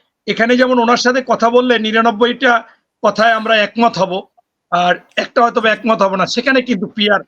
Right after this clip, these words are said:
গ্রহণযোগ্য হয়। কিন্তু যেখানে নেপালের মতো, আহ, মানে একটা একেবারে, আহ,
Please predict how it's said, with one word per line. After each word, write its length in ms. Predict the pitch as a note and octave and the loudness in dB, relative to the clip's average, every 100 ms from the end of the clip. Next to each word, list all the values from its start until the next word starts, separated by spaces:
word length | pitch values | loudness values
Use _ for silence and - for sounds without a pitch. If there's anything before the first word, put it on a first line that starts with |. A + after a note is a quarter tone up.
| _ _ _ | _ _ _
গ্রহণযোগ্য 500 | D3+ G#3 A3+ F#3 D3+ | 0 0 2 0 0
হয়। 120 | D#3 D3+ | 0 -2
কিন্তু 240 | F3+ F3 | -6 -4
যেখানে 460 | E3 G3+ A#3 B3 G#3+ _ _ - | -2 0 0 0 -2 _ _ -8
নেপালের 480 | F#3 G#3 A3+ A#3+ A#3+ | -4 0 2 2 0
মতো, 440 | A#3+ A#3+ A#3+ - - _ _ | 0 2 0 0 -8 _ _
আহ, 220 | F3 A3 G3+ F3+ - _ _ - | -6 -6 -6 -10 -20 _ _ -4
মানে 280 | G3+ G3+ - - | 0 0 -2 -4
একটা 380 | F#3+ - A#3 A3 | -6 0 2 2
একেবারে, 580 | G#3 A#3 A#3+ A#3+ A#3 - _ _ - | 2 2 2 2 0 -8 _ _ -2
আহ, 180 | G3 | 0